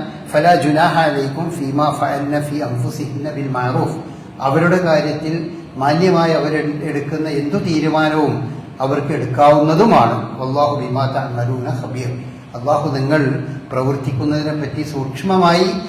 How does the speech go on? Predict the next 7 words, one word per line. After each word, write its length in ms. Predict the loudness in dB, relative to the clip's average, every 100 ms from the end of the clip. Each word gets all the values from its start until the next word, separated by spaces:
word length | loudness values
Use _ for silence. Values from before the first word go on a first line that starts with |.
| -10 -4 2
അറിയുന്നവനാണ്. 720 | 4 6 8 8 8 8 6 2 -2 -8 -12 -14 -16 -18 -20 -20 -16 -4
അപ്പൊ 120 | 0
ഇവിടെ 280 | 4 6 4 2 0 -6 -12 -6 4
നാല് 320 | 6 8 8
മാസവും 500 | 8 6 4 2 2
പത്ത് 300 | 0 0 2
ദിവസവും 600 | 4 4 2 0 -2